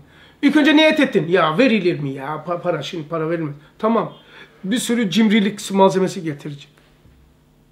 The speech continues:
Arkadaşlar, kısacası her verilen duygu ve his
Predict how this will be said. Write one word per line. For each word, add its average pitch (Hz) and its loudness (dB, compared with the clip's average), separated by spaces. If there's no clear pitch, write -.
Arkadaşlar, - -16
kısacası - -18
her 226 -6
verilen 151 -8
duygu 160 -8
ve 131 -10
his - -10